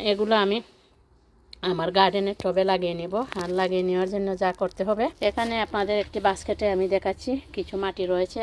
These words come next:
আর সেই মাটির সাথে আমি সবসময় যেটা আপনাদের সাথে শেয়ার করি,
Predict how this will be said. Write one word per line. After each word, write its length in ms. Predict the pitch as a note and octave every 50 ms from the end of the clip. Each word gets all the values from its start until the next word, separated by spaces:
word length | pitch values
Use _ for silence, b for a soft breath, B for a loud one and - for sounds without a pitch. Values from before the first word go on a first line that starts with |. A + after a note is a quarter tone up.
| G#3+ F#3+ F3+
আর 80 | F3+ F3+ F3 F3 -
সেই 180 | - G#3 F#3 F3+ F#3 F#3+
মাটির 300 | G3 F#3+ - F#3+ F3+ F3 -
সাথে 260 | A3 G3 - - F#3 F#3+ G#3 - F3+ F3+
আমি 180 | F3 E3+ E3+ F3+ - B B B B B B B B B B B -
সবসময় 420 | A#3+ A3 - - A#3 G#3 G3+ G3 F#3+ G3
যেটা 160 | F#3 - F#3+ F#3 F3+
আপনাদের 320 | - F#3+ F3+ F3 F#3 F3+ -
সাথে 200 | G3 F3+ - F#3 F3 - -
শেয়ার 220 | G3 F3+ F3 F3 F3 -
করি, 180 | G#3+ G3+ G3+